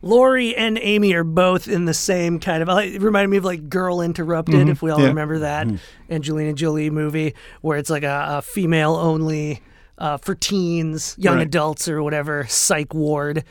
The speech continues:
Speaker 1: Laurie's been there getting, like, re-, physical rehab because she gets all, like, fucked up, um, at the be-, end of the prologue. Amy's just been there because she's been so <laughs> screwed up by getting pushed into a coffin by Laurie with her decapitated boyfriend.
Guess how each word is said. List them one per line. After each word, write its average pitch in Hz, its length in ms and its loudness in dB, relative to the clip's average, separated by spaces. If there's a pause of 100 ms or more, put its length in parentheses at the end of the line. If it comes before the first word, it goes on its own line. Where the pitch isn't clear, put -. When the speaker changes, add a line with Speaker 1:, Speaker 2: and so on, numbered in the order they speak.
(240)
Speaker 1:
Laurie's 214 420 4
been 196 200 4
there 190 180 4
getting, 180 300 2
like, 160 280 0
re-, 175 440 -4 (100)
physical 202 460 2
rehab 151 480 2
because 139 180 -4
she 170 100 -2
gets 165 200 -4
all, 143 140 -4
like, 139 160 -10 (200)
fucked - 320 -2
up, 143 300 0 (500)
um, 139 220 0
at 135 100 -8
the 147 60 -10
be-, 165 180 -4
end 156 100 -2
of 143 60 -4
the 139 80 -4
prologue. 143 720 0 (320)
Amy's 175 380 2
just 151 180 -2
been 160 160 2
there 151 140 2
because 151 240 -4
she's 156 160 -2
been 143 160 -4
so 190 160 -2
<laughs> - 60 6
screwed 185 440 2
up 165 160 -2
by 151 160 -2
getting 151 240 -4
pushed - 340 -4
into 156 160 -2
a 139 60 -4
coffin 147 640 -2 (240)
by 147 200 2
Laurie 143 340 2
with 139 140 -2
her 151 60 -2
decapitated 139 720 -4
boyfriend. 135 720 -4